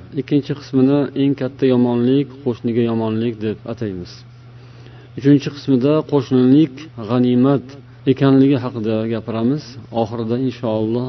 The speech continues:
yaxshi qo'shnichilik darsining xulosalarini eslab o'tamiz. Demak, birinchi boshlaydigan nuqtamiz eng katta yaxshilik, qo'shniga qilingan yaxshilik.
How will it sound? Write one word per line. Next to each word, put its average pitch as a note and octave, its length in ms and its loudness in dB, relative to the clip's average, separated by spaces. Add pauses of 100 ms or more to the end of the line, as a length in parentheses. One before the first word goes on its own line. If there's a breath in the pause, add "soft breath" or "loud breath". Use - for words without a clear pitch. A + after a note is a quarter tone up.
yaxshi A#2 460 -4
qo'shnichilik A#2+ 680 -4
darsining A2+ 500 -4 (520 loud breath)
xulosalarini A2+ 880 0 (500 loud breath)
eslab B2 300 -2
o'tamiz. F2 420 -8 (1300)
Demak, D#3 420 6
birinchi E3 540 4 (400)
boshlaydigan D3 600 2
nuqtamiz D3+ 520 4 (160)
eng D3 200 4
katta C#3+ 320 -2
yaxshilik, C3 600 2 (580 loud breath)
qo'shniga B2+ 580 0
qilingan A#2+ 500 0
yaxshilik. A#2+ 520 -4